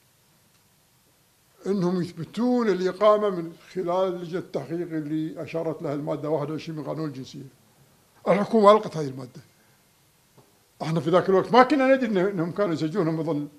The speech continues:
فصار في تساؤل وقدمت تعديلات من بعض الأعضاء. رفضت التعديلات، رفضت الحكومة. بعد سنة ألفين، يعني لما جاني أنا الرد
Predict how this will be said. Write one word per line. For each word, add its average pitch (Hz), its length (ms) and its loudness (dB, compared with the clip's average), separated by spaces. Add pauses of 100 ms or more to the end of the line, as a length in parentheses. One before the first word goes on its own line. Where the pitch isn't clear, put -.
(600)
فصار 175 280 4
في 247 120 2
تساؤل 208 460 6
وقدمت 214 480 8
تعديلات 220 440 6
من 226 40 0
بعض 202 360 2
الأعضاء. 196 500 0 (380)
رفضت 226 300 6
التعديلات، 175 400 0
رفضت 202 240 2
الحكومة. 165 400 -6 (1400)
بعد 185 380 -6 (1500)
سنة 170 440 -6
ألفين، 262 340 4
يعني 156 340 0
لما 160 100 0
جاني 233 280 8
أنا 214 120 4
الرد 220 300 2